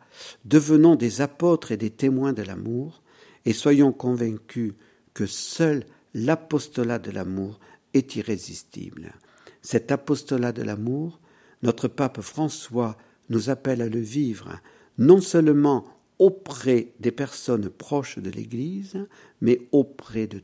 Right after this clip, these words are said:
tous. Nous ne devons pas avoir peur d'aller aux périphéries pour y porter l'évangile de Jésus, l'évangile qui sauve, l'évangile de la vérité,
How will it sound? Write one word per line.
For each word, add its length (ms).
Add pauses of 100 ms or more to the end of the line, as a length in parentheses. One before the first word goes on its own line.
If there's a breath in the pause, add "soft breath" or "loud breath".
(120)
tous. 500 (420 soft breath)
Nous 120
ne 100
devons 300
pas 260
avoir 280
peur 480 (300 soft breath)
d'aller 540
aux 120
périphéries 840 (420 soft breath)
pour 200
y 60
porter 420
l'évangile 760
de 120
Jésus, 560 (400 soft breath)
l'évangile 680
qui 140
sauve, 640 (340 soft breath)
l'évangile 600
de 100
la 120
vérité, 680